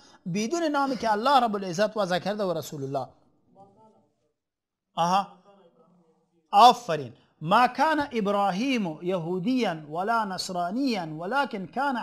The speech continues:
حنيفا مسلما." ابراهیم که پدر ادیان بود، پدر، پدر ادیان بود. یهودا برمیگردن به ابراهیم علیه السلام از نگاه قبیله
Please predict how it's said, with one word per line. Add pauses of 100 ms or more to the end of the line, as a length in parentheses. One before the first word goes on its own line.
حنيفا
مسلما." (580)
ابراهیم
که
پدر (180)
ادیان
بود، (560)
پدر، (440)
پدر
ادیان
بود. (260)
یهودا (460)
برمیگردن
به (280)
ابراهیم
علیه
السلام
از
نگاه
قبیله